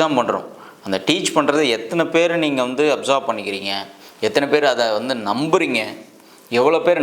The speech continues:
நம்பி அதை அப்ளை பண்றீங்க, உங்களோட ரியல் லைஃப்ல எஃபோர்ட் போட்டு நீங்க செய்றீங்க, அதுக்கு தகுந்த மாதிரி உங்களுக்கு அது பலன் கிடைக்கும். எனவே டயபெட்டிஸ் ரிவர்சபிள் பாசிபிள் தான், கண்டிப்பா சாத்தியமானது தான். But இதெல்லாம் கரெக்டா அந்த காம்பனன்ட்ஸ் நீங்க பண்ணீங்கன்னா கண்டிப்பா செய்ய முடியும்.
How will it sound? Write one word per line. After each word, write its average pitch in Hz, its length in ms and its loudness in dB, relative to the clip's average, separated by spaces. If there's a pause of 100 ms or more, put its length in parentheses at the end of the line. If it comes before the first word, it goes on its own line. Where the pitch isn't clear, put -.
(100)
நம்பி 165 320 0
அதை 127 140 2
அப்ளை 170 200 0 (120)
பண்றீங்க, 127 280 -2
உங்களோட 107 240 -2
ரியல் 120 240 0
லைஃப்ல 110 320 -2 (120)
எஃபோர்ட் 131 340 -2
போட்டு 123 280 0
நீங்க 104 160 -6 (120)
செய்றீங்க, 117 340 -2 (240)
அதுக்கு 131 320 -2
தகுந்த 117 240 -2
மாதிரி 151 160 -2
உங்களுக்கு 110 300 -4
அது 110 80 0 (100)
பலன் 104 300 -2
கிடைக்கும். - 340 -4 (1800)
எனவே 127 240 2 (280)
டயபெட்டிஸ் 131 580 0 (420)
ரிவர்சபிள் 123 580 2 (200)
பாசிபிள் 101 500 0
தான், - 160 0
கண்டிப்பா 107 300 -4 (100)
சாத்தியமானது 101 680 -2
தான். 101 140 -4 (100)
But 101 140 -4 (100)
இதெல்லாம் 117 400 0
கரெக்டா 123 400 0
அந்த 135 160 0
காம்பனன்ட்ஸ் 117 580 -2
நீங்க 101 220 -4
பண்ணீங்கன்னா 98 340 -4 (120)
கண்டிப்பா 101 420 -2
செய்ய 104 220 0
முடியும். 101 280 -2